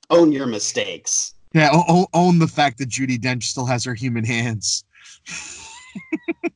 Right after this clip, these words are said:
Speaker 1: Fucking Tom Hooper.
Speaker 2: It's so funny that Tom Hooper, um, Tom Hooper's won Academy Awards. You know, the guy has made good movies
Speaker 1: Yeah.
Speaker 2: before. And
Speaker 1: I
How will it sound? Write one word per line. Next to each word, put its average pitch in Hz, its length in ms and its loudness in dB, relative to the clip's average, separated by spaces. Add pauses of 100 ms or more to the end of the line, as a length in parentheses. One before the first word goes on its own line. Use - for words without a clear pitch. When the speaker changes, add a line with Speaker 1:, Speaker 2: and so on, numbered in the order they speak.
(680)
Speaker 1:
Fucking - 400 -20 (1040)
Tom 85 440 -10
Hooper. 90 480 -16 (1200)
Speaker 2:
It's 254 200 4
so 254 260 4
funny 180 380 4
that 135 180 2
Tom 143 240 2
Hooper, 127 500 0
um, 104 440 -2 (720)
Tom 262 220 4
Hooper's 262 300 4
won 185 160 0
Academy 170 460 2
Awards. 131 480 -2
You 135 60 -6
know, 139 60 -4
the 131 100 -2
guy 170 200 4
has 135 120 2
made 139 220 -2
good 123 180 -4
movies 107 340 -4
Speaker 1:
Yeah. - 220 -14
Speaker 2:
before. 98 280 -14 (600)
And 170 320 4 (140)
Speaker 1:
I - 40 -20